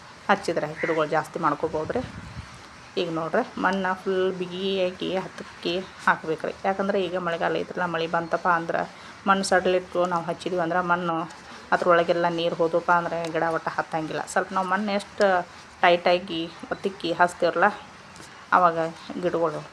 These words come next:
ಹತ್ತಾವ್ರಿ. ಈಗ ನೋಡ್ರಿ, ಫುಲ್ ಟೈಟಾಗಿ ಹಚ್ಚ-, ಹತ್ತೇನ್ರಿ ನಾನು ಗಿಡಗಳೆಲ್ಲ. ಈಗ ನೋಡ್ರಿ, ಒಂದು ಏಳು ಗಿಡಗಳು ಹಚ್ಚಿದ್ದೀನಿ ರೀ ನಾನು. ಮೊದಲ ಎಲ್ಲ ಹಚ್ಚಿದ್ವು ಅವು ಗಿಡಗಳು ಸ್ವಲ್ಪ ಸ್ವಲ್ಪ, ಸ್ವಲ್ಪ ಸ್ವಲ್ಪ ಸಣ್ಣ ಸಣ್ಣ ಬಂದವ. ಎಳಿವೇನು ನನಗೂ ಮೊದಲು ಅಷ್ಟೊಂದು ಏನು ಗೊತ್ತಿದ್ದಿರ್ಲಿಲ್ಲ ರೀ. ಎಳೆ ಕಟಿಂಗ್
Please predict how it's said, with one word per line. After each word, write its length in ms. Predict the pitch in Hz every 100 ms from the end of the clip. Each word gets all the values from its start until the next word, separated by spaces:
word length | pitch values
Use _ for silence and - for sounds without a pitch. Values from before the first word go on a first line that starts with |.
| - - - - - - -
ಹತ್ತಾವ್ರಿ. 460 | 220 - 151 160 180 - - - - - - - -
ಈಗ 100 | 180
ನೋಡ್ರಿ, 180 | 165 180 185
ಫುಲ್ 240 | 175 175 175 170
ಟೈಟಾಗಿ 400 | 175 175 175 160 170
ಹಚ್ಚ-, 280 | 165 - 160
ಹತ್ತೇನ್ರಿ 400 | 156 160 151 160 139
ನಾನು 180 | 156 226 -
ಗಿಡಗಳೆಲ್ಲ. 400 | 180 165 165 151 214 - - - -
ಈಗ 120 | 160 160
ನೋಡ್ರಿ, 240 | 156 156 277 - -
ಒಂದು 140 | 180 175 170
ಏಳು 140 | 175 180
ಗಿಡಗಳು 240 | 175 208 233
ಹಚ್ಚಿದ್ದೀನಿ 420 | 175 165 156 156 143
ರೀ 60 | 143
ನಾನು. 160 | 165 196 - - - - - - 190
ಮೊದಲ 220 | 175 175 175
ಎಲ್ಲ 100 | 170 170
ಹಚ್ಚಿದ್ವು 360 | 156 - 170 175
ಅವು 100 | 160 165
ಗಿಡಗಳು 380 | 160 165 170 165 165
ಸ್ವಲ್ಪ 180 | 165 175
ಸ್ವಲ್ಪ, 220 | 165 165 165
ಸ್ವಲ್ಪ 140 | 165
ಸ್ವಲ್ಪ 220 | 165 165 175
ಸಣ್ಣ 180 | 165 165
ಸಣ್ಣ 140 | 170 170 170
ಬಂದವ. 240 | 165 175 190 170
ಎಳಿವೇನು 360 | 180 202 196 202
ನನಗೂ 180 | 185 202 214
ಮೊದಲು 160 | 196 202
ಅಷ್ಟೊಂದು 280 | 180 196 185
ಏನು 100 | 185 185
ಗೊತ್ತಿದ್ದಿರ್ಲಿಲ್ಲ 540 | 180 180 175 170 160 160
ರೀ. 40 | 269 - - - 202
ಎಳೆ 120 | 190 190
ಕಟಿಂಗ್ 260 | 180 175